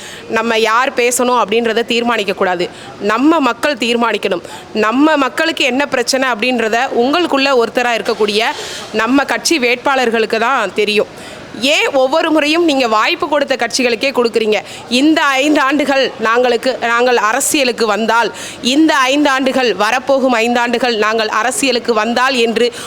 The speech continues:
உங்களிடம் உங்கள் வீடு தேடி வரும் வேட்பாளர்களை பார்த்து நீங்கள் கேளுங்கள். கடந்த எல்லா ஆண்டுகளுமே உங்களுக்குத்தானே வாய்ப்பு கொடுத்தோம், ஏன் இத்தனை வாய்ப்புகளை நீங்க சரியான முறையில் பயன்படுத்தவில்லை என்ற கேள்வியை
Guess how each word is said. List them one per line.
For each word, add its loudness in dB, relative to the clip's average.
உங்களிடம் 2
உங்கள் 0
வீடு 0
தேடி 2
வரும் 0
வேட்பாளர்களை 0
பார்த்து 0
நீங்கள் 0
கேளுங்கள். 0
கடந்த 2
எல்லா 2
ஆண்டுகளுமே 0
உங்களுக்குத்தானே 0
வாய்ப்பு 0
கொடுத்தோம், 0
ஏன் 0
இத்தனை 0
வாய்ப்புகளை 0
நீங்க -2
சரியான 2
முறையில் 2
பயன்படுத்தவில்லை 0
என்ற 0
கேள்வியை 0